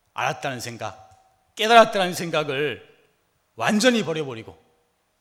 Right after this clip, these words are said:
초심자의 마음으로 다시 공부해야만 하는 것입니다. 그래서 원장 스님 법문에 제가 참 좋아하는 구절이지만 이런 말씀을 종종 하십니다.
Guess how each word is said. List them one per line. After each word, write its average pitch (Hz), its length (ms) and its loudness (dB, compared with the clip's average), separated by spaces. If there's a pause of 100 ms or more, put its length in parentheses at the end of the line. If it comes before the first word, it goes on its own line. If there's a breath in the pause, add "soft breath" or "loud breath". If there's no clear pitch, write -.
(520)
초심자의 175 600 -4
마음으로 110 640 -8 (400)
다시 - 300 -6
공부해야만 110 760 -16
하는 - 180 -20
것입니다. 82 440 -20 (1600)
그래서 117 200 -14
원장 131 280 -8
스님 139 200 -10
법문에 127 720 -10
제가 127 180 -10
참 135 220 -12
좋아하는 151 400 -2
구절이지만 123 580 -8 (1600)
이런 139 180 -8
말씀을 113 440 -8
종종 104 320 -14
하십니다. 101 420 -16